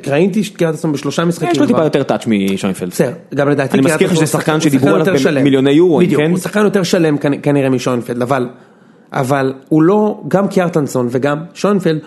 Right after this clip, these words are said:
Speaker 1: הוא לא שחקן שהולך לקחת את הכדור שלושים מטר מהשער ועושה דאבל פאס ומקבל בכדור.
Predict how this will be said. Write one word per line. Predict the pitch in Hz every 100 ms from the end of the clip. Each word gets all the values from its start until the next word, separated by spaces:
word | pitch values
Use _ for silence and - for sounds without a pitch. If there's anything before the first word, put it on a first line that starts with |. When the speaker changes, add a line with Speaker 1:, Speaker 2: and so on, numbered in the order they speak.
| - - -
Speaker 1:
הוא | - 165
לא | 214
שחקן | 214 - 196 196
שהולך | 175 156 127 156 175
לקחת | 170 165
את | 165
הכדור | 160 160
שלושים | 156 - 165
מטר | 165 165
מהשער | 151 147 220 226
ועושה | 160 - 170
דאבל | 170 175
פאס | 190 208 185
ומקבל | 165 156 165
בכדור. | 165 160 151 156